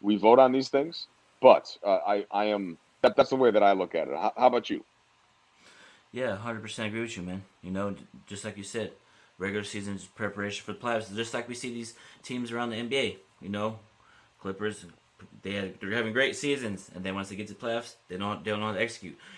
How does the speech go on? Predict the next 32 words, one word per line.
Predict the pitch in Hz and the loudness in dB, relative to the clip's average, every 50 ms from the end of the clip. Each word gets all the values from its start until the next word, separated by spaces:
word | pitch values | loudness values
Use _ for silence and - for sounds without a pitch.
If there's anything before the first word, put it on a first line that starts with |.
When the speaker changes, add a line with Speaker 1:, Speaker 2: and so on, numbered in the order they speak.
| - | -12
Speaker 2:
You | - 98 | -8 -6
know, | 101 | -6
just | 101 101 - | -6 -6 -6
like | 117 104 | -6 -6
a | - | -6
couple | - 107 - 127 | -8 -8 -6 -4
years | 139 139 127 | -4 -4 -2
ago, | 120 101 85 | -2 -2 -2
Atlanta | 78 95 113 117 113 110 | 0 0 0 0 2 4
Hawks | 139 147 139 - - - - - - - - - _ _ _ _ _ _ _ | 6 6 6 6 2 -4 -16 -18 -18 -20 -20 -20 _ _ _ _ _ _ _
had | - 104 98 - | -8 -8 -6 -4
Joe | 104 104 | -4 -4
Johnson, | 101 107 120 120 117 113 107 - 90 82 | 0 2 4 4 4 4 2 -2 -8 -6
Josh | 98 95 98 - - | -4 -4 -4 -4 -2
Smith, | 123 117 110 87 - | 0 0 0 2 0
Al | 90 98 104 120 | -2 -2 -2 -2
Horford, | 123 131 - 107 92 85 - - - 92 | -2 -4 -4 -4 -8 -8 -10 -12 -12 -10
number | 95 104 104 110 | -8 -6 -2 0
one | 113 113 113 | -2 -2 -2
seed, | - - 135 139 143 139 - _ _ - | -2 -4 -2 -2 -4 -6 -10 _ _ -8
got | - 92 80 80 | -6 -6 -2 0
bounced | 107 107 107 - 117 | 0 0 0 0 0
out | 110 92 | -2 -2
in | 87 | -2
the | 92 - - _ | -6 -12 -16 _
first | _ - - 107 101 - - | _ -6 -4 -4 -4 -4 -4
round. | 107 104 98 - - - - - - | -4 -4 -4 -4 -10 -20 -20 -20 -12
So | - - 117 113 107 101 95 - - - - - _ _ _ _ _ _ - | -4 0 2 4 4 4 2 -2 -10 -18 -20 -20 _ _ _ _ _ _ -4
you | 98 123 135 | 0 2 2
have | 139 139 - | 2 2 0
to | 135 104 | -6 -10
prepare, | - - - 113 110 - - - 135 139 131 120 113 104 95 | -12 -12 -14 -14 -14 -12 -10 -6 -2 0 0 2 0 -2 -2